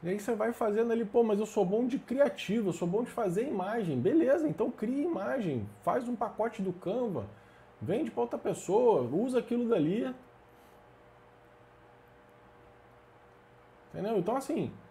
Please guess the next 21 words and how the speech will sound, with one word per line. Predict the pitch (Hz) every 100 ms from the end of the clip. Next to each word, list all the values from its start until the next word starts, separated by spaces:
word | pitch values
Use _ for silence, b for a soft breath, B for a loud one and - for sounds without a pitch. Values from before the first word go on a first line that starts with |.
| - - - - - - - - -
constrói | 196 254 240 - - 214 262 277 277
a |
sua | 170 202
plataforma, | 196 196 190 170 - 160 165
constrói | 160 233 185 - 208 233 359
o |
seu | - 247 220
alicerce, | 214 196 - 160 135 -
constrói | 151 214 233 214 - 220 269 277
o |
seu | 277 226
canal | 220 196 196
de | 190
comunicação. | 185 180 180 175 170 165 151 110 101 - - - - - - - - - - - - - - - - - - -
Eu | 156 254 320
sou | - 226
muito | 196 196 180 170
bom | 143 202
em | 277
tráfego | - 240 247 269 294
pago. | - 220 233 226 170